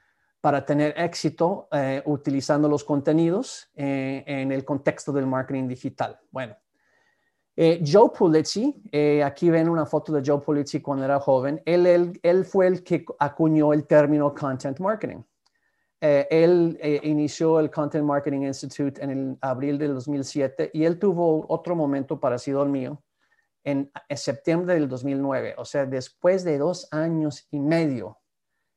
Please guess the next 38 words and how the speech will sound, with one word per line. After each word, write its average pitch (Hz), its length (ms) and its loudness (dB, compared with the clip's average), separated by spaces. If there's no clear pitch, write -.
que 139 200 -2
él 165 120 0
estaba 151 320 2
escribiendo 151 560 0
en 131 80 -4
su 139 180 -6
blog 143 400 2
así 143 300 -2
día 147 240 0
y 156 40 -2
noche. 127 560 -8
O 151 100 -6
sea, 160 120 -2
él 170 180 0
tuvo 175 200 0
más 151 200 0
paciencia 147 520 -4
que 151 140 -6
yo. 139 140 0
Yo 143 140 0
me 156 240 -2
impacienté 151 640 0
después 151 280 0
de 151 100 0
cinco 165 320 0
meses. 156 360 -4
Obviamente 147 460 -4
estaba 147 260 -2
atrasado 139 420 -4
en 139 80 -6
mi, 131 220 -8
en 131 140 -10
mi 123 100 -8
hipoteca. 131 640 -6
Pero 143 220 2
este 190 720 4
Joe 175 260 4
Pulizzi, 185 720 0